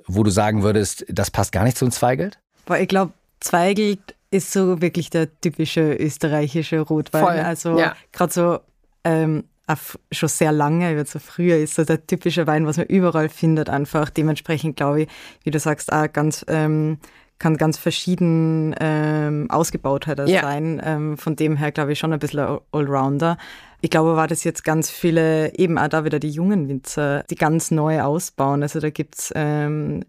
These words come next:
Speaker 2: so alt wie das ist, glaube ich, gibt's die jetzt auch ganz schön, ähm, neu ausgebaut
Speaker 3: Neu, neu
Speaker 2: einfach.
Speaker 3: interpretieren.
Speaker 2: Ja, ja, ja,
Speaker 3: Ja.
Speaker 2: total.
Speaker 3: Ich bin auch voll bei dir. Ich glaub, Zweigelt ist ein richtig guter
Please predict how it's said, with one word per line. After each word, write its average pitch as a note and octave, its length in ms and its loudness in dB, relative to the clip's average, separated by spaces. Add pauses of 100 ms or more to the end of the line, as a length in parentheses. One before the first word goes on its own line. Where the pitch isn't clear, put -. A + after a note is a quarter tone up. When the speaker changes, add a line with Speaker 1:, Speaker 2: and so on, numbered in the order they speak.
(400)
Speaker 2:
so - 200 -2
alt F3+ 400 0
wie E3 60 2
das D#3 240 0 (220)
ist, G3 400 2
glaube D#3 200 2
ich, D3+ 60 -6
gibt's - 560 -10 (140)
die E3 80 0
jetzt D#3 180 0
auch D3+ 120 -2
ganz D3+ 280 -2
schön, D#3 420 0
ähm, D3 520 -2 (500)
neu D#3 400 0
ausgebaut C#3+ 540 -6
Speaker 3:
Neu, F3 200 4
neu F#3 120 2
Speaker 2:
einfach. F3+ 220 0
Speaker 3:
interpretieren. F3 560 0
Speaker 2:
Ja, F3 160 -2
ja, E3+ 60 -2
ja, F3 60 0
Speaker 3:
Ja. F3 120 2
Speaker 2:
total. D#3+ 360 -4 (240)
Speaker 3:
Ich F3 100 0
bin G3+ 120 2
auch F3+ 120 2
voll F#3 200 2
bei E3+ 100 2
dir. F3 100 0
Ich F3+ 100 -2
glaub, F3+ 180 -2 (120)
Zweigelt F#3 320 2
ist F3+ 100 -6
ein F3+ 80 0
richtig F3+ 320 -2
guter F3+ 440 0